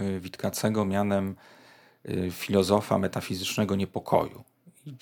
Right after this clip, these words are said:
to, myślę, że jest też, y, no, współcześnie jak najbardziej na czasie. No, ten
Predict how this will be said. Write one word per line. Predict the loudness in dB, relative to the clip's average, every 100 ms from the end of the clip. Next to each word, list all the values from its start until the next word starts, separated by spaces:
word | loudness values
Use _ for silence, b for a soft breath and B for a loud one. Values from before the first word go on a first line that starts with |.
| 0
to, | 2
myślę, | 2 -2
że | -4
jest | -6 -8 -10
też, | -8 -8 -8 -8
y, | -8 -10 -14 -16 -14 -12 -10
no, | -8
współcześnie | -4 -2 2 4 4 0 -8 -10 B B B B B -8
jak | -6 -2
najbardziej | 2 2 2 0
na | -4
czasie. | -4 -4 -4 -4 -6 -8 _
No, | -20 -12 -8
ten | -4 0 0 -2